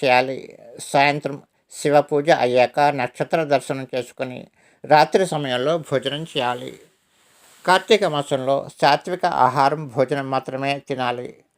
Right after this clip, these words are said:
రుచులకు, ఇతర వ్యామోహాలకు దూరంగా ఉండాలి. నాలుగు, ఆయాచితం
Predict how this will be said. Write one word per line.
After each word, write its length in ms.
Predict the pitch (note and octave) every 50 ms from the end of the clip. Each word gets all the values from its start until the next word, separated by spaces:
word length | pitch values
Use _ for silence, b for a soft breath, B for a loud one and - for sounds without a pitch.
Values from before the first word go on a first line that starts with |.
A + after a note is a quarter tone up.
| _ _ _ _ -
రుచులకు, 800 | D3 C#3+ F3 F3 F3 G#3 F#3+ F#3+ F#3+ F#3 - F3 E3+ F3 F3+ D#3+
ఇతర 220 | B2 - D#3 D3
వ్యామోహాలకు 920 | D3 D3 D3 C3+ B2+ A#2+ A#2+ C3+ C#3+ C#3 B2+ C#3+ C#3 C#3+ C#3 - C#3+ C#3 C3+
దూరంగా 520 | B2+ B2+ B2 B2 C3+ C3+ C3+ C#3 C#3 C#3
ఉండాలి. 500 | C#3 C3+ C3 B2+ B2+ B2+ B2+ C3+ C3+ - _ _ _ _ _ _ _ _ _ _ _ _ _ _ _ _ _ _ _ _ _ _ _ _ _ _ _ - D3+
నాలుగు, 500 | D3 D#3+ D3+ C#3+ C#3 C3 C3 C3+ - - - _ _ _ -
ఆయాచితం 880 | C3 D3 D#3+ E3+ E3+ E3+ F3 F3 E3+ - D#3 C3 - B2+ B2 - -